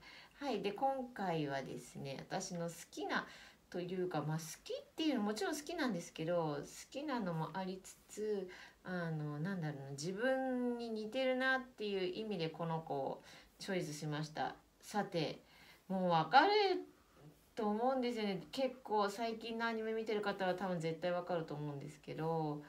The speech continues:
もうわかるよね。ここまで来たら。花札耳に、は-、耳？耳ね。花札を耳につけてる子ってもうこの子くらいしかいないじゃないですか。アニメの中の作品で。結構斬新ですよ。面白いですよね。ん？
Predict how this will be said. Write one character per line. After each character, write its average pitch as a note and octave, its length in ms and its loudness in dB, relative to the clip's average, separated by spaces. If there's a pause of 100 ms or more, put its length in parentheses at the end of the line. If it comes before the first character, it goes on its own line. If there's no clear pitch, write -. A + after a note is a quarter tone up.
(640)
も D#3 80 -2
う - 0 -
わ C#3+ 60 -4
か G#3+ 160 -6
る G#3 100 -2
よ E3 100 0
ね。 D3+ 300 -2
こ - 200 -16
こ D3 60 -4
ま D3+ 140 0
で C#3+ 100 -4
来 - 80 -16
た B2+ 140 -8
ら。 - 100 -6
花 G#3 340 0
札 E3 240 0
耳 E3+ 540 -2
に、 D3 320 -4 (120)
は-、 - 260 -16
耳？ A#3+ 420 2 (840)
耳 D#3+ 220 2
ね。 G#3 180 -6 (340)
花 F#3 200 -4
札 D#3+ 180 0
を D3+ 80 0
耳 D#3+ 320 0
に D3 160 0
つ - 120 -12
け D#3+ 140 -2
て D3+ 160 -2
る C#3+ 120 -2
子 C#3 180 -6
っ B2+ 40 -6
て - 220 -8
も C#3 200 -4
う - 40 -12 (120)
こ D3+ 100 -2
の F#3 100 0
子 G3 140 -4
く G#3+ 120 -4
ら F3 80 2
い C#3+ 80 -2
し C#3+ 60 -10
か - 100 -12
い C#3+ 80 -6
な G3+ 200 0
い A3+ 80 -2
じ E3 80 -2
ゃ D3+ 40 -2
な C3+ 100 -4
い C3 60 -8
で C3+ 80 -10
す C#3 80 -16
か。 C3+ 120 -8
ア C#3 60 -6
ニ C#3 100 -8
メ C#3 120 -6
の C3+ 60 -10
中 C#3 220 -10
の - 100 -8
作 - 240 -12
品 C#3+ 160 -10
で。 - 120 -8
結 G#4 180 -2
構 C#4+ 120 4
斬 C#4 220 6
新 D4 220 -2
で C#4 100 -4
す C#4+ 100 -6
よ。 F3+ 120 0
面 G3 160 -2
白 B3 180 -4
い G3+ 60 -2
で D3+ 100 -2
す D3+ 80 -10
よ - 140 -12
ね。 D#3+ 160 -8 (840)
ん？ G#3+ 40 2